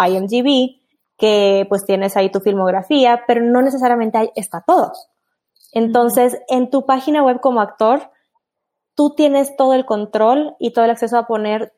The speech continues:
Speaker 1: toda la información, todas tus fotos, todo tu, tu demo reel, lo que sea, todo puede estar ahí. Entonces, es una herramienta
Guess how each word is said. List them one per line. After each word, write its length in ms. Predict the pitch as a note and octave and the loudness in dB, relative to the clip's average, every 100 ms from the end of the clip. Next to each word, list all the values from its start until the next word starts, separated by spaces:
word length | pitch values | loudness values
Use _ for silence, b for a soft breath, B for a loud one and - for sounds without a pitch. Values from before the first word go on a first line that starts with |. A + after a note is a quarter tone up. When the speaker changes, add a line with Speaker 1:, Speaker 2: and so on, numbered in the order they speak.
| - | 0
Speaker 1:
toda 180 | B3 | 2
la 80 | A#3+ | 2
información, 920 | A#3 A3+ G#3+ G3+ F#3+ A3 G3+ F#3 - _ _ _ _ | 0 -2 -4 -4 -4 -4 -4 -6 -12 _ _ _ _
todas 320 | A3 A3 A3 | 2 2 0
tus 220 | G3+ G3 | -4 -6
fotos, 800 | - A#3+ A#3+ A#3+ A#3+ A3+ A3+ A3+ - | -2 0 0 2 2 4 2 -2 -2
todo 360 | G#3 G#3 G#3 | 0 2 0
tu, 560 | G#3 G#3 G3+ G3 F#3+ F#3 - - | -2 0 0 0 -2 -4 -10 -6
tu 380 | A#3 G#3+ G3+ G3+ | 0 2 2 4
demo 340 | G#3+ A3 A3 | 2 2 0
reel, 420 | G#3+ A3 G#3+ G#3+ | 0 0 0 0
lo 120 | G3+ F#3+ | -4 -4
que 120 | F#3+ | -6
sea, 440 | - G3+ A3+ B3+ b b _ | -4 -2 -2 -6 b b _
todo 260 | - A3+ A3+ | 0 0 2
puede 180 | A#3 A3 | 2 0
estar 220 | A3 G#3+ | 0 0
ahí. 220 | G#3 A3 | 2 0
Entonces, 300 | G#3+ G3+ G3+ | -2 -4 -8
es 180 | A3+ A3 | -8 -4
una 180 | A#3+ A#3+ | -2 0
herramienta 560 | A3+ G#3+ G#3 G#3+ A3 | -2 -2 -4 -2 -4